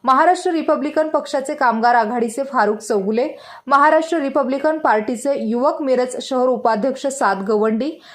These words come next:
महाराष्ट्र रिपब्लिकन पक्षाचे अल्पसंख्याक आघाडीचे जैन सय्यद व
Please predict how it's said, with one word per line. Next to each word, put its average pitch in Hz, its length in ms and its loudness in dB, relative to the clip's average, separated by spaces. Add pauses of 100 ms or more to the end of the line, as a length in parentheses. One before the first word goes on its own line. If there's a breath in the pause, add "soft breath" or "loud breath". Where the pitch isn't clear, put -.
(140)
महाराष्ट्र 339 460 2
रिपब्लिकन 311 580 -2
पक्षाचे 302 500 -4
अल्पसंख्याक 285 800 -2
आघाडीचे 247 600 0
जैन 240 300 0
सय्यद 240 420 -2 (480 loud breath)
व 269 120 4